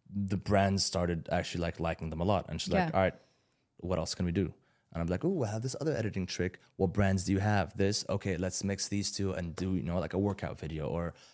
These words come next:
Speaker 1: uh, another fun type of, like, a character video and anything.
Speaker 2: Yeah.
Speaker 1: And I started using her and my brother to, like, kind of f-, like, fill all these things.
Speaker 2: That's so good. That's really helpful, probably. Like,
Speaker 1: It was,
Speaker 2: right? Yeah.
Speaker 1: it was, I mean, it, it just
Speaker 2: <laughs>
Speaker 1: happened by chance. And
Speaker 2: Mm.
Speaker 1: then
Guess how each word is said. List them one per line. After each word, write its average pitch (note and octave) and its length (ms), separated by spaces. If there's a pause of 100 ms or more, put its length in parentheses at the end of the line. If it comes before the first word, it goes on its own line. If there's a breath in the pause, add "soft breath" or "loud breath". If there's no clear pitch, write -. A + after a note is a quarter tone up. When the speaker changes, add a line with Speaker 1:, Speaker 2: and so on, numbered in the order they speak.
(240 soft breath)
Speaker 1:
uh, F#2 340
another G2+ 240
fun G2 320
type F#2 260
of, F2 160
like, E2+ 240 (520)
a F#2+ 80
character G2 460
video D2+ 280
and C#2+ 80
anything. D#2 280
Speaker 2:
Yeah. D#3+ 180 (320 soft breath)
Speaker 1:
And F#2 120
I - 20
started A2 240
using A2 220
her A2 100
and G#2+ 80
my F#2+ 80
brother F#2 200
to, F#2 200
like, F2+ 140
kind G2 160
of - 40
f-, - 440
like, F#2 180
fill G#2 260
all F2+ 160
these F2 200
things. F#2+ 180
Speaker 2:
That's G3+ 200
so G#3+ 200
good. F#3+ 160
That's F#3 240
really G#3+ 220
helpful, F#3+ 340
probably. F3 400
Like, F3 140
Speaker 1:
It A2+ 60
was, A2+ 120
Speaker 2:
right? F#3+ 400
Yeah. G#3 180
Speaker 1:
it G#2+ 40
was, G#2 340
I A#2+ 140
mean, C#3 320
it, C#2 580
it A2+ 140
just - 320
Speaker 2:
<laughs> G3+ 180
Speaker 1:
happened A2+ 220
by F2+ 80
chance. F#2+ 440
And G#2+ 140
Speaker 2:
Mm. - 20
Speaker 1:
then G2 360